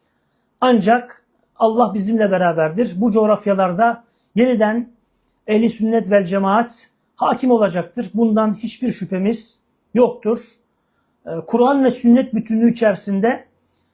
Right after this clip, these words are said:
e, gençlere ve çocuklara ve, e, cami cemaatimize yönelik Diyanet İşleri Başkanlığı'nın perspektifinde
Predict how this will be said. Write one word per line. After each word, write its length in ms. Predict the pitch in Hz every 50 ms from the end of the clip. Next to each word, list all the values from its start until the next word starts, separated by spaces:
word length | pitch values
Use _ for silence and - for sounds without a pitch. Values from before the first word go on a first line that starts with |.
| _ _
e, 200 | - - 175 165
gençlere 520 | 160 160 202 214 208 - - 233 233 254 240
ve 100 | 233 208
çocuklara 560 | 214 202 190 214 220 - 214 214 220 233 220
ve, 280 | 220 214 208 208 - - _ _ _ _ _
e, 280 | 185 175 170 165 160 156
cami 320 | 147 185 196 214 240 247
cemaatimize 640 | 190 214 208 208 202 196 - 202 196 190 175 196 190
yönelik 560 | 190 185 185 185 196 269 262 - - - _ -
Diyanet 200 | 190 214 247 240
İşleri 180 | - 226 220
Başkanlığı'nın 880 | 214 214 202 - - 220 214 220 220 233 247 247 285 285 247 - - - _ _ _ _ _ _ _ _ -
perspektifinde 1000 | 214 220 202 - - - 208 208 - 202 - - 202 190 196 233 262 277 269 -